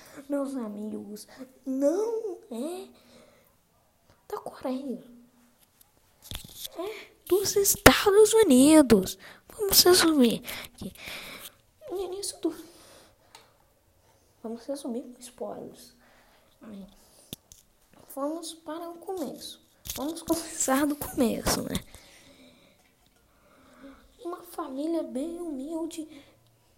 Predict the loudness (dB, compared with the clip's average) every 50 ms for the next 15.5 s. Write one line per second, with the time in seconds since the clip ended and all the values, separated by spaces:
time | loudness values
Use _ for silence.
0 | _ _ _ _ _ _ _ _ -20 -20 -20 -20 -20 _ _ _ _ _ _ _
1 | _ _ _ _ _ _ _ _ -10 -8 -8 -6 -6 -8 -8 -8 -8 -8 -8 -6
2 | -6 -8 -8 -10 -12 -12 -12 -12 -12 -10 -12 -12 -10 -10 -8 -8 -8 -8 -10 -10
3 | -10 -10 -8 -8 -8 -8 -8 -10 -12 -16 -18 -18 -20 -20 -20 -20 -20 -20 _ _
4 | _ _ _ _ _ _ _ _ _ _ _ _ _ _ _ _ _ _ _ _
5 | _ _ _ _ _ _ _ _ _ _ _ _ _ _ -16 -16 -16 -16 -18 -20
6 | -20 _ -12 -10 -10 -8 -8 -8 -8 -8 -10 -12 -14 -14 -12 -10 -10 -10 -10 -10
7 | -12 -12 -14 -18 -20 -20 -20 _ _ _ _ _ _ _ _ _ _ _ _ _
8 | _ _ _ _ _ _ _ _ _ _ -16 -14 -10 -10 -10 -10 -10 -12 -12 -10
9 | -8 -8 -8 -8 -10 -12 -14 -16 -16 -18 -20 -20 -20 _ _ _ _ -20 -20 -20
10 | -20 _ _ _ _ _ _ _ _ _ _ _ _ _ _ _ _ _ _ _
11 | _ _ _ _ -20 -20 -20 _ -20 -20 _ -20 -20 _ _ _ _ _ _ -14
12 | -12 -12 -12 -12 -14 -20 _ _ _ -20 -20 -20 _ _ _ _ _ _ _ _
13 | -20 -20 -20 -20 -20 _ _ _ _ _ _ _ _ _ _ _ _ _ _ _
14 | _ _ -20 -20 _ _ _ _ -14 -14 -14 -12 -8 -8 -8 -8 -8 -10 -10 -10
15 | -10 -12 -12 -10 -10 -8 -8 -10 -12